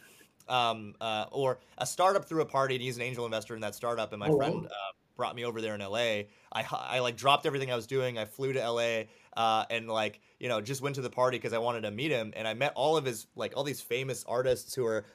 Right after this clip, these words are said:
Speaker 1: there to honor him that night.
Speaker 2: Wow.
Speaker 1: But I got a chance to meet him. And the first thing he said to me was like, "Are you Chinese?" And I was like, "Yes." And then he spoke Mandarin to me for, you know, a
Speaker 2: What?
Speaker 1: couple sentences. And I was just like,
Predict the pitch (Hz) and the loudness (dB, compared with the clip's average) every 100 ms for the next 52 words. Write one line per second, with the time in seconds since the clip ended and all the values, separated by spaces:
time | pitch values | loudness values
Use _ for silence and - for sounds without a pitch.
0 | - 123 120 113 - - 117 139 120 110 | 2 6 6 4 -2 -2 2 2 2 0
1 | 104 104 107 101 - - 120 127 123 131 | -2 0 0 0 -4 -10 0 4 6 6
2 | 175 175 160 - 135 214 185 147 147 _ | 4 2 0 0 2 8 8 6 -2 _
3 | _ _ _ 151 151 147 190 185 180 165 | _ _ _ 4 6 8 6 6 2 4
4 | 175 170 165 156 147 139 135 131 - _ | 6 6 6 6 6 8 8 8 2 _
5 | 123 139 135 139 120 123 160 135 120 120 | 4 4 4 4 4 4 4 4 4 0
6 | - 120 117 113 113 98 123 143 127 117 | -2 0 0 0 -2 2 6 6 6 2
7 | - - - - 139 175 220 220 233 220 | -6 -12 -14 2 4 4 2 6 6 8
8 | 185 214 247 165 123 131 120 117 117 - | 8 8 8 6 4 0 0 0 0 4
9 | 123 120 120 - 135 117 - 143 127 123 | 6 6 2 4 8 8 10 6 6 -2
10 | 120 113 107 120 113 107 - 127 139 151 | -6 -6 -2 0 0 -2 0 2 0 -2
11 | 143 147 139 | 2 2 2